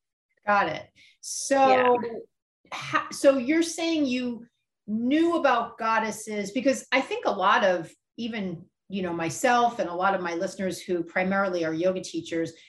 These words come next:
Speaker 1: might not know about goddesses, even though their two hundred hour teacher training covered, you know, fundamental principles of Buddhism and yoga tradition.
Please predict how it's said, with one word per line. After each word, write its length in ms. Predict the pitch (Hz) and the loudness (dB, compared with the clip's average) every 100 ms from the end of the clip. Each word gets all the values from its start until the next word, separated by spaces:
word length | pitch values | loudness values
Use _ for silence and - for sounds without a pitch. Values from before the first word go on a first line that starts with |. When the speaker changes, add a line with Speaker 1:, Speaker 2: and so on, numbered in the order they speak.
| _ _ | _ _
Speaker 1:
might 500 | 196 208 247 349 330 | -4 0 4 4 2
not 440 | 240 240 226 - 160 | 0 0 0 -4 -8
know 720 | 190 196 220 392 370 180 170 | -6 -2 0 2 2 0 -2
about 420 | 175 175 160 156 185 | -4 -2 -2 -4 -4
goddesses, 680 | 160 151 151 - 165 160 - | -4 -4 -8 -4 -4 -4 -8
even 580 | 254 262 269 277 254 240 | -2 0 2 2 2 0
though 300 | 202 214 220 | 2 0 0
their 220 | 196 185 | -2 -4
two 180 | 180 214 | -4 -2
hundred 240 | 208 190 185 | -2 0 -2
hour 240 | 180 175 | 0 -2
teacher 400 | 175 202 - 185 | -4 -12 -8 -10
training 500 | - 196 185 180 180 | -6 -2 -2 -2 -6
covered, 680 | - - 202 185 180 175 170 - _ _ _ _ - | -10 -2 2 4 4 2 -2 -10 _ _ _ _ -18
you 240 | - 208 | -6 -2
know, 120 | 180 | -2
fundamental 1000 | 170 - 247 226 208 202 190 202 190 185 | -4 -4 -2 0 0 0 -2 0 0 0
principles 760 | - 214 202 208 190 190 190 165 | -4 -4 -4 -4 -2 0 0 -2
of 240 | 151 147 | -4 -2
Buddhism 640 | 262 247 220 214 202 196 175 | -2 0 -2 0 -2 -2 -4
and 300 | 165 165 165 | -4 -8 -4
yoga 300 | 196 185 156 | -4 -2 -6
tradition. 800 | - 165 247 247 196 175 170 | -6 0 2 2 -2 -6 -8